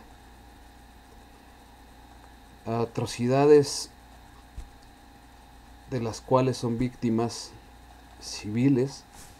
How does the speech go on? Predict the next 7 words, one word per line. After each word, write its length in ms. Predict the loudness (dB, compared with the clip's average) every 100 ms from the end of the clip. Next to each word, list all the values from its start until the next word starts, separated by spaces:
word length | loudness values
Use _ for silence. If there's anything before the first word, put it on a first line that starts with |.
| -20 -20 -20 -20 -20 -20 -18 -18 -10
y, 440 | -6 -4 -4 -6 -6
lo 120 | -4
más 300 | -2 -4 -4
triste 420 | -4 -4 -2 0
de 440 | 0 0 -4 -6 -4
todo, 400 | 0 0 0 -6 -14 -20 -20 -20 -20 -20 -20 -20 -20 -20 -20 -20 -20 -20 -10
niños 400 | 0 2 2 -2